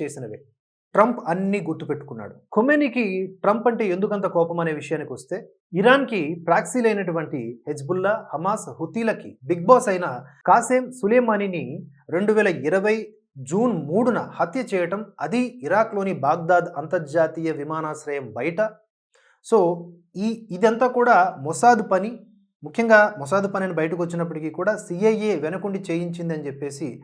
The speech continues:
వార్తలు వచ్చాయి. So, ఈ కాసేం సులేమానీ ఐఆర్జీసీ కమాండర్, అలాగే అలీ ఖొమేనీకి అత్యంత నమ్మకమైన వ్యక్తి.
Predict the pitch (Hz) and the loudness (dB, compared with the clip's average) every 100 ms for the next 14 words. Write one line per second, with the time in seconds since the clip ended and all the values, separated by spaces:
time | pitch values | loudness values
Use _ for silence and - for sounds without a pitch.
0 | - _ 156 165 139 113 - - _ _ | -20 _ -2 -2 -4 -12 -14 -20 _ _
1 | _ _ _ _ 240 202 - 185 214 269 | _ _ _ _ 2 2 4 4 4 2
2 | 269 - 208 202 165 139 117 - - - | -2 0 -2 0 -4 -4 -10 -14 -20 -16
3 | - 170 220 240 175 202 175 208 - - | -4 6 8 8 4 -6 -4 -8 -6 -4
4 | 160 185 190 220 220 - _ 131 170 185 | 0 0 0 -2 -4 -14 _ -2 0 0
5 | 185 170 220 214 185 185 185 185 170 - | 0 -2 -2 -4 -6 -4 -4 -2 -2 -2
6 | 196 196 214 123 139 185 180 165 165 180 | -8 -2 -4 -2 -4 -4 -4 -4 -4 -6
7 | 127 120 - | -8 -14 -18